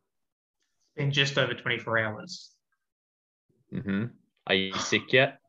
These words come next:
Speaker 1: No, so they're deciding, I think they decide at the end of today whether or not I should get sick,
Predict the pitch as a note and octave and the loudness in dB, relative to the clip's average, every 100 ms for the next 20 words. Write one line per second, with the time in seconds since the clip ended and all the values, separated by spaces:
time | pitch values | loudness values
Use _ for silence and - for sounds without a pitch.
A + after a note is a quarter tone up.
0 | _ _ _ _ _ _ _ _ - - | _ _ _ _ _ _ _ _ -20 -20
1 | - - _ _ C#3 C3+ A#2 B2 - C#3 | -20 -20 _ _ 2 4 6 4 4 4
2 | C#3 C#3 D3 C#3 C#3 C3+ C3+ D#3 C#3 C3 | 4 4 6 6 4 2 2 2 0 -2
3 | - C3 B2 B2+ A#2+ A2+ - A#2 A2+ A2+ | 0 0 0 -2 -4 -4 -2 0 0 0
4 | A2+ A#2 A#2 B2 A#2 A2+ A#2+ - _ _ | -2 -2 -2 -2 -2 -2 -8 -12 _ _
5 | - - - - - - - - _ _ | -20 -20 -20 -20 -20 -20 -20 -20 _ _
6 | _ - - C3+ C#3 C3 - C3+ A#2 | _ -4 2 2 4 0 2 2 2